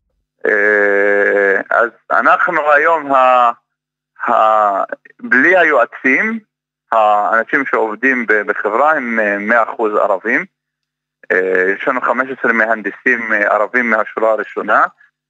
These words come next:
אה, שהגיעו מחברות גדולות, אה,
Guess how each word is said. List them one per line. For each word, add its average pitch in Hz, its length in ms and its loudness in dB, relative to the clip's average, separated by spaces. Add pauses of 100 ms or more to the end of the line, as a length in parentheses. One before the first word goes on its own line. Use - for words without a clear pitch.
(320)
אה, 92 680 0
שהגיעו 104 880 -2
מחברות 101 600 -2
גדולות, 101 560 -4 (800)
אה, 95 580 2